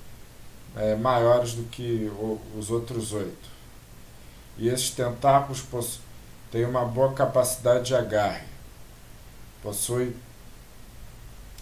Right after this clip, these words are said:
ventosas. Então, é, por causa dessa, dessa grande quantidade de membros,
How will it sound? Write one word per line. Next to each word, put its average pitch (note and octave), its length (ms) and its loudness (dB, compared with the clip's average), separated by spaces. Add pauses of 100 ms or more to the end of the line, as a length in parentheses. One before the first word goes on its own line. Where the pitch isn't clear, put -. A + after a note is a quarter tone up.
(280)
ventosas. A2 1040 0 (1500)
Então, A#2 320 -2 (1120)
é, G#2 400 0 (100)
por G#2 200 -10
causa B2 280 2
dessa, A#2 480 0
dessa A2 300 -2
grande B2 340 -2 (480)
quantidade B2 960 0 (2000)
de G2 160 -6
membros, B2 800 0